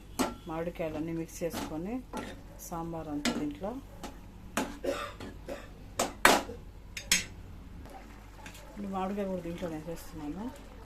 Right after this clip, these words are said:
చూడండి,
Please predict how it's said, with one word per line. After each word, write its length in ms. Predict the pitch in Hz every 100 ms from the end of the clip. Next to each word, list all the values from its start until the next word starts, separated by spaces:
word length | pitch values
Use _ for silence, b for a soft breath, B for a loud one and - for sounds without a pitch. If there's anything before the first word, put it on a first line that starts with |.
| - - - - - - - - - - - - - - - - - - - - - - 190
చూడండి, 260 | 185 170